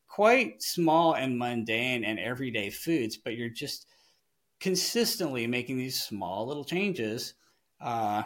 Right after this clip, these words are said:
just little swaps to your food, and then sustaining it and being consistent. And, uh, that's not really,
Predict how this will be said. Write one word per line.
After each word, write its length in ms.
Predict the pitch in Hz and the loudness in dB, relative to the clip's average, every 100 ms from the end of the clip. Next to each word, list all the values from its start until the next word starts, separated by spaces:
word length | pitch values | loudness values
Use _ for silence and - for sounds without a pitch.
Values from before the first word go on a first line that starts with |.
| - - 165 | -6 -16 -8
just 200 | - 160 | -4 -2
little 200 | 180 180 | 0 0
swaps 500 | 160 - 165 170 - | 0 2 6 6 4
to 60 | 139 | -4
your 120 | 120 | -4
food, 440 | 110 165 131 120 117 _ _ - | 0 2 2 0 -4 _ _ -2
and 120 | 139 | 0
then 480 | 143 135 131 123 107 | 2 2 2 -2 -4
sustaining 520 | - 131 123 156 165 | -8 -4 0 2 2
it 180 | 80 - - | 0 -8 -6
and 280 | 113 107 110 | -2 -2 -2
being 140 | 120 | -4
consistent. 520 | 113 - 151 - 78 - _ _ _ | -4 -4 -4 -6 -12 -16 _ _ _
And, 400 | 131 131 127 123 | 0 4 4 2
uh, 260 | 120 117 113 | 6 6 6
that's 280 | 135 147 185 | 2 0 2
not 320 | 202 226 170 | 6 6 6
really, 480 | 170 151 135 127 | 2 2 2 0